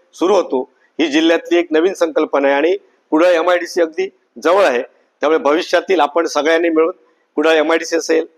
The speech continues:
व्यापारी संघ असेल, त्यानंतर राहुल महाराज विद्यालय असेल आणि सगळे घटक, या सगळ्या घटकांनी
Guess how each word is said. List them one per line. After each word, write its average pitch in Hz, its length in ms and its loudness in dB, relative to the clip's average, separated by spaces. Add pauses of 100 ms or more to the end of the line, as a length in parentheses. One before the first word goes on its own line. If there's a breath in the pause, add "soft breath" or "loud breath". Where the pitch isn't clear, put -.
(280)
व्यापारी 160 340 0
संघ 160 260 0
असेल, 160 380 0 (420)
त्यानंतर 151 260 0 (120)
राहुल 151 220 2
महाराज 160 320 2
विद्यालय 160 320 0
असेल 165 220 0
आणि 180 140 0
सगळे 208 460 -2 (520)
घटक, 160 300 0 (440)
या 185 140 4
सगळ्या 180 320 2
घटकांनी 151 600 -2